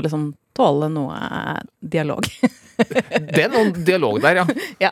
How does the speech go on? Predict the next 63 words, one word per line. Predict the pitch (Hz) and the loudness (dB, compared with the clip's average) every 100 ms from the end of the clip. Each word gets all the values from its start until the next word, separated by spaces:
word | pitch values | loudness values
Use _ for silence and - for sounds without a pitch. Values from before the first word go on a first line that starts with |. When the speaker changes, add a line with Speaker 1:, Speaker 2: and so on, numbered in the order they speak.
| - | 0
Speaker 1:
det | 190 | 0
er | 170 151 | 2 0
det. | - | -2
Speaker 2:
Ja, | 127 | -2
jeg | - | -2
koser | - 339 120 | -4 -2 -2
meg | 117 | -2
med | 214 | -2
den. | - 65 | -2 2
Speaker 1:
Ja, | 160 180 | 4 6
jeg | 165 165 | 4 2
også. | 151 170 | 0 -2
Jeg | 165 | -2
synes | 160 | -4
den | 156 160 | -6 -8
er | 165 | -6
kjempebra. | - 226 160 160 226 - | -4 -4 0 2 2 4
Eh, | 175 175 170 | 4 6 4
typen, | 175 180 - 233 - _ - | 2 -2 0 0 0 _ -2
eh, | 226 233 226 226 | 2 4 4 2
han | 226 220 | 2 2
ble | 185 | 0
sliten, | 160 - 139 | -2 -10 -10
men, | 185 185 180 | -4 -2 0
Speaker 2:
Mm. | |
Speaker 1:
eh, | 180 175 175 175 | 0 2 2 2
jeg | 165 | 0
bare, | 165 151 - - - - | 0 -2 -4 -12 -8 0
hold | 214 214 | 2 4
ut! | 208 185 - - - _ | 4 2 -4 -20 -20 _
Her | - 233 196 202 | 0 2 4 4
er | 180 175 | 4 4
det | 202 202 | 2 2
stor | - - 196 196 | -2 -8 -2 0
magi. | 208 208 208 214 160 156 | 2 2 4 2 0 -2
Dette | 185 - 180 | -2 -2 -6
må | 165 | -4
vi | 165 | -4
se. | 160 147 - - - | -4 -8 -8 -14 -2
Men | 240 | 2
jeg | 240 | 2
ser | 202 180 | 2 -2
at | 185 | -2
kritikerne, | 202 185 151 - 156 165 160 160 160 | -4 -6 -8 -8 -6 -4 -4 -4 -4
noen | 170 160 165 | -4 -4 -4
hater | 160 - 254 349 | -6 -6 -6 -2
den, | 302 | -2
noen | 196 185 | -2 -2
elsker | 156 - 233 | -4 -2 0
den. | 302 - | -2 -2
Eh, | 180 180 180 180 | -2 0 0 0
vi | 131 | 2
Speaker 2:
Noen | 190 | 2
Speaker 1:
er, | 170 | 2
Speaker 2:
hater | 180 156 | 0 0
den, | 220 | -4
ja, | |
faktisk, | 214 156 139 147 | -4 -6 -6 -4
ja. | |
Speaker 1:
vi | 175 190 | 0 2
er | 196 | 2
på | 185 | 0
elsk. | - - | -4 -10